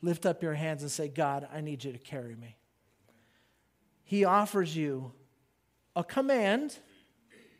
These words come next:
to turn from your sin, throw yourself at His mercy, and He's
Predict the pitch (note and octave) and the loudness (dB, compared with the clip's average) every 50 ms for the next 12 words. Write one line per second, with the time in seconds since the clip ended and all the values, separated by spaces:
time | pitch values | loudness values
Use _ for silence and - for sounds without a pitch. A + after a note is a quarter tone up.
0 | _ _ _ _ _ _ _ _ _ _ _ _ _ _ _ - - _ - - | _ _ _ _ _ _ _ _ _ _ _ _ _ _ _ -20 -20 _ -14 -12
1 | E3+ - - E3+ G3+ G#3 G#3 G#3 - G#3 G3+ F#3+ F#3 F3 D#3+ - - F#3 D#3+ D3+ | -10 -6 -2 0 0 2 0 0 0 -2 0 0 0 -2 -4 -4 -4 -4 -4 -6
2 | D3+ C#3+ B2 - _ _ _ _ _ _ _ _ _ _ _ _ _ _ _ _ | -6 -8 -10 -14 _ _ _ _ _ _ _ _ _ _ _ _ _ _ _ _
3 | - - E3+ E3 F#3 G3 G#3 G#3+ G3+ F#3+ E3+ - - F#3 E3 D#3 D3 C3+ - - | -18 -8 -2 4 4 6 6 6 4 2 2 0 0 2 2 2 0 -2 -6 -14
4 | - _ _ _ _ _ _ _ _ _ _ _ _ _ _ _ _ _ _ - | -20 _ _ _ _ _ _ _ _ _ _ _ _ _ _ _ _ _ _ -10
5 | D3+ D#3+ D#3 D3 F#3 F3+ D#3 D#3+ E3 D#3+ D#3+ D3+ - - - B2+ B2 A#2+ A#2 _ | -8 -6 -2 0 0 0 0 0 -2 -2 -2 -4 -6 -8 -10 -12 -12 -14 -18 _
6 | _ _ _ _ _ _ _ _ _ _ _ _ _ _ _ _ _ _ _ _ | _ _ _ _ _ _ _ _ _ _ _ _ _ _ _ _ _ _ _ _
7 | - D3+ D#3 D3+ C#3 C3 | -8 -4 -4 -4 -4 -6